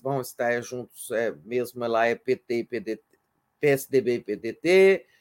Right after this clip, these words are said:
vão fazer uma coligação formal. O vice do Marcos Pestana, né, como eu disse, é o candidato a governador, apoiado pelo Aécio,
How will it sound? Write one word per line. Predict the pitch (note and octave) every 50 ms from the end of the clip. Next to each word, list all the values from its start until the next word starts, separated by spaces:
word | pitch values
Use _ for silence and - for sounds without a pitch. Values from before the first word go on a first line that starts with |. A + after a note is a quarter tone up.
| _ _ _ _
vão | - D#3+ F3 F3
fazer | D3+ E3+ D#3+ D3+ C3+ C3 D#3
uma | D3+ C#3+ C3+
coligação | - - E3 E3 D#3+ D#3 C#3+ G#2+ C3+ B2+ B2+ - - B2+ A2+ A2+
formal. | - - G#2 G2 G2 A2 A2+ B2+ D#3+ F#3 F#3+ F#3+ F#3 F#3 F3+ F3+ D#3+ - _ _ _ _ _ _ _
O | D3+ E3 D#3
vice | C3 A#2 C3 F#3+ G#3 A3 G#3+ F#3 - - D3 C#3
do | - - A#2 C#3+ C#3
Marcos | B2+ C#3 C#3 C#3 C3+ - - - - -
Pestana, | - C#3 C3 B2 - - - F#3+ F#3 E3+ D3 G#2 - - _ _ _ _ -
né, | A#2+ D3 F3 - _ _ _
como | B2 B2+ C#3
eu | C#3
disse, | G#2 C3+ D3 C#3+ -
é | C3+
o | A#2
candidato | - C3 A#2+ - - A#2 A2+ - -
a | G2
governador, | - A#2 C3 C#3 C3+ B2+ G#2+ A#2 C#3 D#3+ - - _ _ _ _ _ _ _ _ _ _ _ _ _
apoiado | - C3 C3 B2+ B2+ B2+ -
pelo | - C3 C3+ D3
Aécio, | D#3+ E3 D#3+ D#3+ E3+ F#3+ - - -